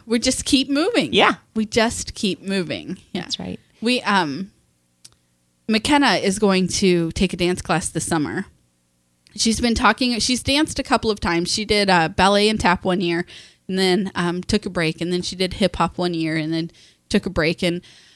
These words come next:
Speaker 1: she wasn't really into it. And I was just, "That's fine. You know, that's not her thing." Well, she started to ask again if she could dance. And I was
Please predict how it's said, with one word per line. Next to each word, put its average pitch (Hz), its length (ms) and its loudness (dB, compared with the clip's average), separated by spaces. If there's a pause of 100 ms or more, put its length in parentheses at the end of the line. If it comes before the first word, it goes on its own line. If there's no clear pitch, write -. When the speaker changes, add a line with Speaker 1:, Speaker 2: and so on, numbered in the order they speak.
(440)
Speaker 1:
she - 120 2
wasn't 269 300 6
really 254 260 6
into 339 280 6
it. 214 40 0
And 254 100 0
I 330 40 4
was 320 160 2
just, 311 400 -4
"That's - 260 0
fine. 269 400 2
You 277 120 4
know, 226 180 0
that's 226 240 -4
not 220 140 -2
her 240 100 0
thing." 320 220 4
Well, 220 80 0
she - 160 0
started 311 400 2
to - 100 -4
ask 220 560 0
again 214 640 4 (400)
if 208 100 4
she 220 160 0
could - 160 -2
dance. 240 580 -2 (840)
And 220 500 2
I 233 120 0
was 208 520 2